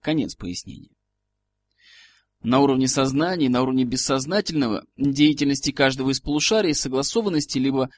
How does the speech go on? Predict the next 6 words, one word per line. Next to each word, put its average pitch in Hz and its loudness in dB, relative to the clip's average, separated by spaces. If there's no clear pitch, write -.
несогласованности 170 0
их 151 -4
работы 147 -4
соответствуют 139 -2
свои 117 -2
проявления. 117 -4